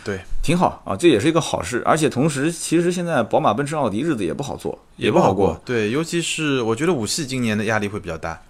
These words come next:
Speaker 2: 对。
Speaker 1: 因为新 E 嘛，新 E 我们看到照片、实车啊，就你，你会觉得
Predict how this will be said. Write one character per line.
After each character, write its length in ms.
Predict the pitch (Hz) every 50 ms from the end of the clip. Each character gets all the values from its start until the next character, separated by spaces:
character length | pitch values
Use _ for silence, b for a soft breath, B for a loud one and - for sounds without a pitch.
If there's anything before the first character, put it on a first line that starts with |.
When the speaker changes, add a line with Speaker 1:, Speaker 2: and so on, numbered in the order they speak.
| -
Speaker 2:
对。 220 | - 104 95 87 85
Speaker 1:
因 60 | 139
为 80 | 143 139
新 200 | 143 - 165 156
E 160 | 165 175 156
嘛， 160 | 110 87 82
新 160 | 87 - 135 139
E 120 | 147 139
我 100 | 117 101
们 100 | 95 104
看 220 | 110 - 131 113
到 320 | 110 107 104 101 98 98 85
照 220 | - - 110 104
片、 260 | - - 110 104 107
实 160 | 101 - - 85
车 240 | - - 107 98
啊， 180 | 101 101 95 92 - B B B B B
就 120 | - 120 110
你， 180 | 104 98 90 - -
你 100 | 104 113
会 140 | 104 127 127
觉 160 | 113 110 107
得 100 | 113